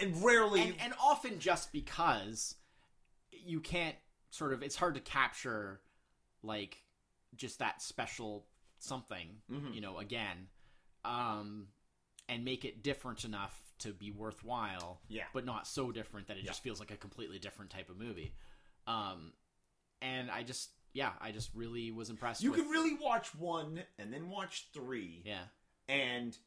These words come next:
Speaker 1: maybe watch two, but like we said, it's so derivative, it's not necessary.
Speaker 2: Yeah.
Speaker 1: And you're, you c-, because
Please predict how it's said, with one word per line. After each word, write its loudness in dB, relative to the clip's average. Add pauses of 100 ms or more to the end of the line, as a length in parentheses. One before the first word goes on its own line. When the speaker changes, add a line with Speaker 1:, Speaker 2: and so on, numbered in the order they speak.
(400)
Speaker 1:
maybe -4
watch -4
two, -4
but -4
like -6
we -8
said, 0
it's -4
so -2
derivative, 0
it's 0
not -4
necessary. -2
Speaker 2:
Yeah. -4
Speaker 1:
And 0 (140)
you're, 0 (480)
you -2
c-, -10 (320)
because 0